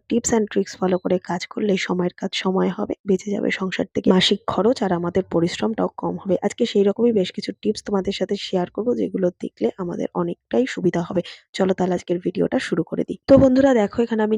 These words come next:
নিয়ে নিয়েছি বেশ কতগুলো তেজপাতা। আর তেজপাতা যে শুধুমাত্র আমরা রান্নায় ব্যবহার করি তা কিন্তু নয়, আজকে থেকে তেজপাতা আমরা ঘরের অন্যান্য কাজেও ব্যবহার করব, যার জন্য বেঁচে যাবে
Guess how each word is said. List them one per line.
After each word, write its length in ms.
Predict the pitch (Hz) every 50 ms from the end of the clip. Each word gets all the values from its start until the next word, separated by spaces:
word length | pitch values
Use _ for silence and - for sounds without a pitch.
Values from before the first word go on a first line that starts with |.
| 214 208
নিয়ে 140 | 196 196
নিয়েছি 260 | 196 202 208 208 - 269
বেশ 220 | 240 196 190 170 -
কতগুলো 380 | - 185 185 202 196 220 233 269 262 -
তেজপাতা। 460 | - 180 185 - - 185 185 - 180 - -
আর 100 | - 196 - _
তেজপাতা 440 | - 202 202 - - - 214 - 254 247
যে 100 | - 254
শুধুমাত্র 500 | - - 208 190 202 196 196 196 - - 214 - -
আমরা 220 | 208 196 196 196 190 185 185
রান্নায় 360 | 165 165 170 180 220 254 262
ব্যবহার 340 | 269 254 240 247 233 240 233
করি 180 | - - 180 233 - -
তা 100 | 180 170 - -
কিন্তু 260 | 185 175 175 - - 180
নয়, 200 | 175 170 170 - - - - -
আজকে 240 | - 202 - - 277
থেকে 200 | - 269 254 - 214 -
তেজপাতা 440 | - 190 180 - - 196 190 - 185 - - -
আমরা 160 | 185 180 180 175 -
ঘরের 320 | - - 180 180 190 202 -
অন্যান্য 360 | - 196 196 202 220 240 247 262 254 -
কাজেও 260 | 175 165 180 190 202 196 180
ব্যবহার 280 | - - 170 165 175 175
করব, 260 | - - - 175 185 196 190
যার 200 | - - 175 180 -
জন্য 140 | 226 233 247 233 202
বেঁচে 200 | 160 160 - 180
যাবে 200 | 185 185 185 233